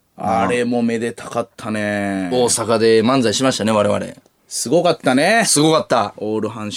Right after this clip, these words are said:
Speaker 1: 神巨人師匠の
Speaker 2: おー。
Speaker 1: 前の順番。
Speaker 2: 一個前ね。
Speaker 1: 一個前、もたれですか。
Speaker 2: もたれ。
Speaker 1: いや、すごいよ。
Speaker 2: すごい。
Speaker 1: 一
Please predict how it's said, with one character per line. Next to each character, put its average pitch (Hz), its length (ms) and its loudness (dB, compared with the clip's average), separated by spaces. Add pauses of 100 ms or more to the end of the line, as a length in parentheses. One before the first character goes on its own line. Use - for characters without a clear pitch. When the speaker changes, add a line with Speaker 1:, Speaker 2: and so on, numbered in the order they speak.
Speaker 1:
神 101 120 -4
巨 101 200 -4
人 95 180 -2
師 85 60 -8 (120)
匠 92 280 -4
の 85 400 -6
Speaker 2:
お 170 840 4
ー。 - 160 -20
Speaker 1:
前 92 140 -10
の 90 140 -8
順 92 340 -8
番。 87 360 -8 (100)
Speaker 2:
一 - 160 -20
個 98 100 -16
前 98 240 -12
ね。 95 240 -18
Speaker 1:
一 90 140 -20 (140)
個 - 180 -12
前、 92 240 -8
も 95 140 -10
た - 200 -10
れ 113 100 -4
で 85 80 -14
す - 120 -14
か。 - 180 -20
Speaker 2:
も 98 160 -2
た - 160 -10
れ。 80 400 -10
Speaker 1:
い - 20 -4
や、 101 120 -6 (180)
す - 340 -8
ご 220 240 2
い 185 180 0
よ。 95 200 -8 (500)
Speaker 2:
す - 180 -14
ご 71 120 -12
い。 - 160 -14
Speaker 1:
一 156 100 -16